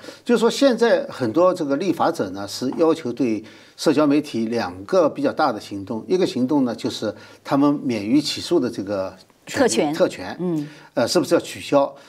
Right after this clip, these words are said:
Speaker 1: 那么在这件事情发生以后呢，呃，应该让，呃，大部分的这个立法者都认识到，在某种程度上是需要的。呃，这是一个，这是一步。那么另外还有一步呢，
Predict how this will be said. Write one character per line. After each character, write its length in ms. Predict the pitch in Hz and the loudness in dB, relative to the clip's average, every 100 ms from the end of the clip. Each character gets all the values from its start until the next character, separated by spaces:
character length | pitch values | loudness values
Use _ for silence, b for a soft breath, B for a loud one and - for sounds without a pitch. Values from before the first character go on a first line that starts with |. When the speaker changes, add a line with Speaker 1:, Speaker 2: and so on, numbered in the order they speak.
| B _ | B _
Speaker 1:
那 100 | 185 | 0
么 100 | 175 | 2
在 180 | 202 190 | 2 2
这 200 | 262 214 | 2 2
件 120 | 165 | 0
事 140 | 151 | 0
情 140 | 143 147 | 0 2
发 180 | 180 | 2
生 160 | 170 185 | 2 0
以 160 | 113 92 | -2 -4
后 280 | - 170 135 | -2 2 2
呢， 180 | 104 - B B - | 0 -8 B B -2
呃， 180 | 120 | 0
应 160 | 120 175 | 2 2
该 220 | 170 180 | 4 2
让， 320 | 175 160 123 - - _ | 4 0 0 -8 -16 _
呃， 180 | 127 104 | -6 -2
大 200 | - 190 | 2 2
部 120 | 143 | 2
分 180 | - 117 | -6 -8
的 60 | 98 | -8
这 120 | 101 | -10
个 60 | |
立 140 | 120 147 | 0 0
法 180 | 131 117 | 2 -2
者 180 | 101 85 | -4 -2
都 220 | 151 165 | 0 0
认 160 | 185 156 | 2 2
识 160 | 165 | 0
到， 160 | 107 98 | -2 -2
在 160 | - 113 | -2 0
某 180 | 139 | 0
种 140 | 147 107 | -2 -8
程 180 | - 107 | -10 -8
度 100 | 127 | -8
上 160 | 98 | -8
是 140 | - - | -10 -12
需 200 | - 131 | -2 0
要 180 | 139 | 0
的。 120 | - - _ b b b b _ | -2 -14 _ b b b b _
呃， 240 | 113 107 | -2 -2
这 180 | 107 170 | 0 0
是 200 | 165 147 | 2 2
一 40 | 139 | 4
个， 380 | 143 120 113 - - | 4 2 -2 -6 -2
这 100 | 175 | -2
是 140 | 165 | 2
一 80 | 160 | 2
步。 260 | 165 151 - B B B | 2 -6 -8 B B B
那 80 | 165 | 2
么 100 | 156 | 4
另 220 | 220 285 | 4 4
外 100 | 185 | 4
还 180 | - 180 | 2 0
有 60 | 214 | 2
一 160 | 139 | 0
步 240 | 123 143 123 | -2 -2 -2
呢， 240 | 104 | -4